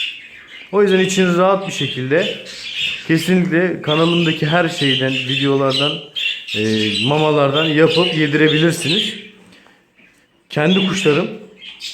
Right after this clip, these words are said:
yani kaliteli kuşlar, e, zengin şeyler yiyorlar yani.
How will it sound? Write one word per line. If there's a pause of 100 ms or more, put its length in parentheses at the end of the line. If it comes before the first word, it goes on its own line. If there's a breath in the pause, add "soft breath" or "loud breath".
(460)
yani
kaliteli
kuşlar, (1700)
e,
zengin
şeyler
yiyorlar
yani.